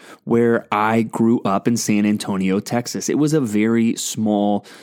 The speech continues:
school. And one of the benefits of that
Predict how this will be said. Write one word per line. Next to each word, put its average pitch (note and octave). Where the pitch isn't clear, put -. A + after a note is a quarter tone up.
school. G#2+
And C3
one F3
of B3
the D3+
benefits A#2
of F#2+
that F#2